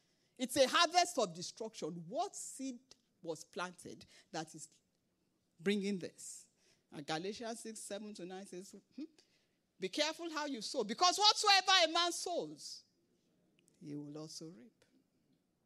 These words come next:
We want to eat what we like. We want to eat how we like. We want, we can't control our ap-, appetite. Well, some of it is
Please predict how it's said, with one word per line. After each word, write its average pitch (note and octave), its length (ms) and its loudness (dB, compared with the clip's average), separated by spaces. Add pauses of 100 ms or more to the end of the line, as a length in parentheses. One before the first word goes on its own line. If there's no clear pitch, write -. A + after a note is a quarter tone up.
(1040)
We G3+ 100 2
want C#4 220 0
to G#3 220 -8
eat C4+ 260 -4
what A#3+ 320 -6
we F#3+ 100 -8
like. E3 440 -14 (720)
We G3+ 100 -4
want C4+ 280 2
to G3 200 -8
eat D4 260 0
how C4 260 -4
we F#3 200 -4
like. - 380 -16 (460)
We G3+ 100 -6
want, D4 260 2 (160)
we A3 120 0
can't E4 280 0
control B3 480 0
our E3 300 -2
ap-, A#3+ 260 -10
appetite. C4 680 -16 (360)
Well, D4+ 180 -2
some A4+ 200 -2 (140)
of D4+ 120 0
it F#4+ 220 -6
is D4+ 400 -8